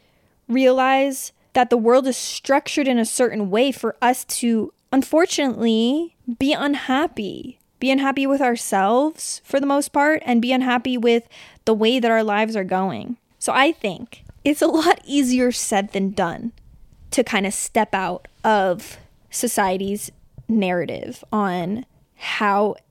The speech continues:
everyday people should be living their lives. So of course, this whole entire episode wasn't gonna be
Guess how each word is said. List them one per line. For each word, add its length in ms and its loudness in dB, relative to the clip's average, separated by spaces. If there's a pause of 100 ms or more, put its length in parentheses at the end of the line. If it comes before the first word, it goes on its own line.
(160)
everyday 400 2
people 380 -6
should 200 -6
be 100 -4
living 300 -4
their 120 -6
lives. 500 -10 (420)
So 160 -2
of 100 -2
course, 240 0
this 160 0
whole 160 2
entire 240 0
episode 400 -2
wasn't 280 -2
gonna 160 0
be 480 -2